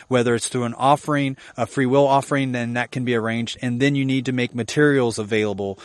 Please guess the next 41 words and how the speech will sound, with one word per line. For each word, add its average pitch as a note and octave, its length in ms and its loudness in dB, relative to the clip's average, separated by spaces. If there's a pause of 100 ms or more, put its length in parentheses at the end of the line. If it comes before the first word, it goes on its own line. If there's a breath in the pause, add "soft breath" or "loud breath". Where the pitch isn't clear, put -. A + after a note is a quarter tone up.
(260 loud breath)
um, A#2 300 2
in C#3 200 2
the C3 60 0
foyer B2+ 460 2
or A2+ 140 0
wherever A#2 500 2
where A#2 220 -4
they A#2+ 80 -2
can A#2+ 120 -6
set C3+ 160 -2
up B2+ 80 -2
a B2+ 60 -2
book A#2+ 240 -6
table. A2 260 -4
Back G#2+ 200 -4
to B2 80 -12
Jerusalem A#2+ 300 -4
can A2 120 -6
set C#3+ 160 4
up C#3+ 80 4
a C#3 60 -4
book B2 160 -4
table, G#2+ 320 -6 (220 loud breath)
make B2 180 -4
books A2 400 -4
and B2+ 100 -4
materials B2 420 -2
available A#2 360 -2
to C3 160 -4
the B2+ 80 -4
people A#2+ 320 -4
that A2 160 -2
attend A#2+ 240 -4
the B2+ 40 -4
service. A2+ 300 -4 (260 loud breath)
And C3 160 0
then B2 240 0
what's B2+ 280 0
the A#2+ 80 -4
final G2+ 280 -4
one? E2 140 -18